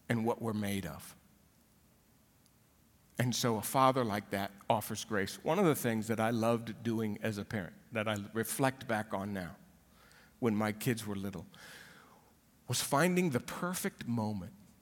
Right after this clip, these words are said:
to give them grace instead of what they knew they were gonna get. And I made a big deal out of it, man. I mean, I milked it.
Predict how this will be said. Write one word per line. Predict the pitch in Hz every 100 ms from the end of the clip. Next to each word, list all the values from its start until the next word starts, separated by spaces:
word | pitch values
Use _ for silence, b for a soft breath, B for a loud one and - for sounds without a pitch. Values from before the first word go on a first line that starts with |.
| - - _ -
to | 110
give | 117 127
them | 127 117 104
grace | 101 90 80 - - - - - -
instead | 95 - 107 101
of |
what | 92 90 -
they | 87
knew | 90 92 95 120 131
they | 131 110
were | 98
gonna | 95 90
get. | 85 73 - - - _ _ B B B
And | 95
I | 104 135 151
made | 127 117 123 120
a |
big | 98 - 113 113 110 101
deal | 120 120 113
out | 101 95
of | 85 -
it, | -
man. | 87
I | 92 98
mean, | 101 98 98
I | 101 107
milked | 101 104 113 117 113 - 113
it. | 107